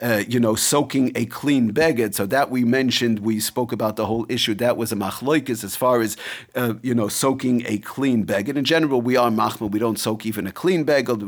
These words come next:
when there's no stain. But, uh, Lemaiser, there are many Rishonim, Poskim who did, who did hold, we saw that that would be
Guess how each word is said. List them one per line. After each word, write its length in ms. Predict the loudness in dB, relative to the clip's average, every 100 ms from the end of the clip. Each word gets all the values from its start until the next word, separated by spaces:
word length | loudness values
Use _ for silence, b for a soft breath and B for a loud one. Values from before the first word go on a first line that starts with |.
| -6
when 120 | -4
there's 160 | -4 -2
no 140 | 0
stain. 580 | 0 0 2 4 2 -2 -18 _ _ _ _ _ _ -12 B B B 0
But, 280 | 0 0 0
uh, 220 | 4 4
Lemaiser, 500 | 4 2 2 2 2
there 220 | 2 4
are 140 | 4
many 320 | 4 4 2 2
Rishonim, 540 | 0 2 2 2 2
Poskim 420 | 0 0 0 -2
who 120 | 0 -2
did, 260 | -2 -2
who 160 | -2 -2
did 220 | -2 0
hold, 340 | 2 2 2
we 80 | -2
saw 240 | -2 0 0
that 420 | 0 -2 -2 -4
that 220 | -2 0
would 200 | -2 -2
be 280 | 0 0